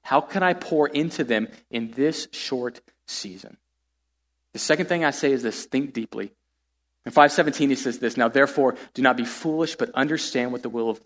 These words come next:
the Lord is." Think deeply about what God's will is for you. And there's a couple areas. Your personal devotional life, serving, sharing your faith, and every need.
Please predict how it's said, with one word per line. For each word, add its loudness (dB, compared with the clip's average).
the -10
Lord -6
is." -12
Think -2
deeply -8
about 2
what 0
God's -4
will -2
is -8
for -12
you. -14
And -8
there's -2
a -20
couple 2
areas. -2
Your -2
personal -2
devotional -2
life, -6
serving, 0
sharing 0
your -2
faith, -2
and -6
every -2
need. -10